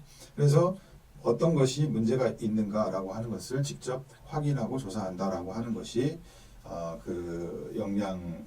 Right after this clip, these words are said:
그 정보 수집 역량 행동 지표의 한 뭐 두 번째 정도의 그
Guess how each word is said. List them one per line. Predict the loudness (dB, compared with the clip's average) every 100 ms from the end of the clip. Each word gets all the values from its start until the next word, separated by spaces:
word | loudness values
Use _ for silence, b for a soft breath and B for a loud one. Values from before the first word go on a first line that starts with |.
| -10
그 | -8
정보 | -2 4 4
수집 | 4 -4
역량 | -4 -6 -6 -8 -10 -12 -14 -8
행동 | -4 -4
지표의 | -6 -8 0 2 2 -2 B B B
한 | -6 -4 -4
뭐 | -6 -8
두 | -2
번째 | 0 0
정도의 | -4 -8 -8 0 2 2 -2 -6
그 | -6 -4 -8 -10 -12 -14 -16